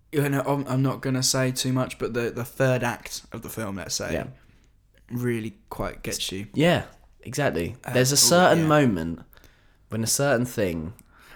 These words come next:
Speaker 2: is
Speaker 1: Happens.
Speaker 2: walking past a certain other thing, and I literally sobbed.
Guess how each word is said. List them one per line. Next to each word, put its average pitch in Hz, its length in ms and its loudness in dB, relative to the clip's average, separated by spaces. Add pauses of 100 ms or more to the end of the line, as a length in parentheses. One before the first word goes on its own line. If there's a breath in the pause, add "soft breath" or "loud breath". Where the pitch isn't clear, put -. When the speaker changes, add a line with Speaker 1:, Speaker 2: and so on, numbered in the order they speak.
(100)
Speaker 2:
is 104 140 -4
Speaker 1:
Happens. 123 60 -8
Speaker 2:
walking 131 360 4
past 120 480 0
a 104 80 0
certain 110 560 0
other 101 240 -2
thing, 71 360 -6 (460 soft breath)
and 98 360 -2
I 110 180 0
literally 107 960 -4 (480)
sobbed. - 720 -8